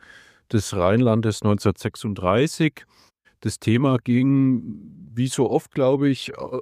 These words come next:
aus der Beschäftigung mit dem Thema aus dem, aus dem Hauptseminar hervor, mit meinem Doktorvater damals.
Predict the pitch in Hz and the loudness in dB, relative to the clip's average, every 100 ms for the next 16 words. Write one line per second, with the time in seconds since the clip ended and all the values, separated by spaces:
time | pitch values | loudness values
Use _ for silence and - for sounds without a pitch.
0 | - 113 - 113 110 127 127 - 123 123 | -4 -4 0 0 0 0 -2 -2 0 0
1 | 117 120 117 113 110 120 120 107 101 110 | 0 -2 -2 -4 0 0 2 2 0 -4
2 | 104 101 - - - 98 151 - 165 151 | -8 -10 -16 -20 -8 -2 -2 0 -2 0
3 | 147 135 135 120 127 120 120 117 113 107 | 0 2 2 0 0 2 2 0 -6 -8
4 | 107 104 101 135 - 143 - 120 120 123 | -6 -4 -2 -4 -2 -4 0 0 2 0
5 | 117 113 117 117 - | 0 0 2 0 -2